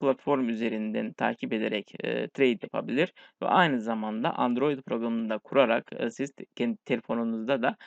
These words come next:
işlemleri yapabilirsiniz. Ödeme seçenekleri olarak Nether'larla, PaySafe kartla, Edivcash'la, UnionPay'la, Visa, Mastercard'la, e, ve Uphold'la çalışıyor.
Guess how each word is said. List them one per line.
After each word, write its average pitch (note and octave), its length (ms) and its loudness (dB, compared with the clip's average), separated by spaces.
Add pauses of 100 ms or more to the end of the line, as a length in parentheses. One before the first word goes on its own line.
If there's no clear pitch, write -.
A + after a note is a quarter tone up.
(140)
işlemleri B2 460 0
yapabilirsiniz. A2 760 -6 (340)
Ödeme A3+ 260 4
seçenekleri D3+ 560 0
olarak C3+ 260 6
Nether'larla, B2 640 2
PaySafe A#2+ 600 -2
kartla, A#2 400 2
Edivcash'la, A#2 680 -2
UnionPay'la, A#2 680 0
Visa, A#2+ 260 0
Mastercard'la, A#2+ 800 -2 (440)
e, A2 80 0 (380)
ve B2 220 2 (100)
Uphold'la A2 500 -2 (100)
çalışıyor. A2 580 -2